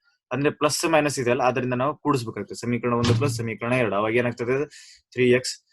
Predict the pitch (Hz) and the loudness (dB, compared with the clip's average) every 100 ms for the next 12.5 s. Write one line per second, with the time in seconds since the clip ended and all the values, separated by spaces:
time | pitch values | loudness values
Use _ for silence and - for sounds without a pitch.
0 | _ - _ - 139 - 110 104 _ _ | _ -20 _ -2 0 0 -4 -6 _ _
1 | _ _ 127 135 120 117 - 120 120 117 | _ _ -2 4 4 4 2 -4 -2 -2
2 | 123 139 120 110 123 123 107 117 123 123 | -2 -2 -6 -4 -2 -2 0 2 2 2
3 | 165 202 _ - _ _ - _ _ _ | -4 -6 _ -20 _ _ -20 _ _ _
4 | - - _ - 131 143 - 123 117 _ | -20 -20 _ -2 4 6 4 -4 -6 _
5 | _ _ 127 127 143 135 120 - _ _ | _ _ 2 2 2 -2 -8 -12 _ _
6 | 123 131 110 - 117 123 127 120 123 120 | 2 4 4 0 -4 -2 -2 0 -2 -2
7 | 135 147 135 127 107 - 98 101 _ _ | -4 -4 0 0 0 -4 -8 -8 _ _
8 | - 127 139 135 135 131 131 131 131 127 | -10 -4 -2 0 0 0 0 -2 0 0
9 | 123 135 151 127 120 120 120 - 135 135 | 0 -4 -2 -2 -2 -2 -2 -2 -2 0
10 | 131 127 139 - 127 123 123 131 - 147 | 4 2 0 -4 -2 0 0 -2 -2 -4
11 | - 147 139 131 131 131 127 127 123 123 | -2 -2 0 0 -2 -4 -2 -2 0 -2
12 | 120 151 160 _ | -2 -4 -4 _